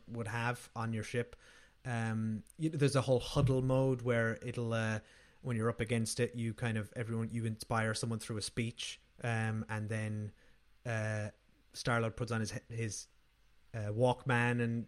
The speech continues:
and then another classic banger comes on, which is always fun. Um, I think the, the, the, where it lets itself down is maybe in some of the sort of, it tries to tag in sort of choice mechanics,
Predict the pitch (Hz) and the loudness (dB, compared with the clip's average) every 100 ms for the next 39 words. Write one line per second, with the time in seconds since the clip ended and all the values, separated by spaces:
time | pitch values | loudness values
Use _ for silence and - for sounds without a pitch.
0 | - 117 110 110 113 113 107 - _ 123 | -6 -4 -2 0 0 -2 -4 -6 _ -6
1 | 110 104 113 113 113 120 110 113 117 - | -4 -4 -2 -2 -2 -2 -2 -2 -2 -6
2 | - - - - 117 110 110 - 113 110 | -20 -14 -10 -6 -2 0 -2 -2 -2 -2
3 | - - - - - 131 135 127 127 127 | -6 -18 -20 -20 -6 2 6 6 4 -2
4 | - - - - - - - - - 143 | -18 -20 -20 -20 -20 -20 -20 -16 -2 6
5 | 175 170 170 156 147 143 143 120 139 151 | 6 8 8 6 6 4 4 4 6 8
6 | 143 147 147 139 156 127 139 139 123 135 | 8 8 6 6 4 8 6 6 4 4
7 | 131 127 123 - 131 120 123 117 131 117 | 4 4 2 0 0 0 0 0 0 -2
8 | 110 - 123 117 - - 123 117 117 113 | -4 -4 -2 -2 -4 -4 -2 0 -2 -2
9 | 110 107 - - 135 139 - 143 139 143 | -6 -10 -8 -2 2 2 0 -4 -2 -2
10 | 143 - - | -2 -6 -12